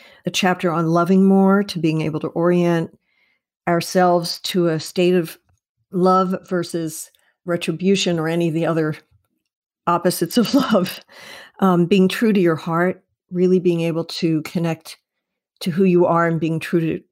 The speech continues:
to your values, to your needs, to your wants. Feeling free, living without fear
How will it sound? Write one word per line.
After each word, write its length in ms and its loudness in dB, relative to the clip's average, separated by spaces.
to 140 -4
your 320 2
values, 580 2
to 120 -6
your 260 0
needs, 380 0
to 120 -8
your 160 -2
wants. 520 -2
Feeling 360 2
free, 640 4
living 360 4
without 360 -4
fear 440 2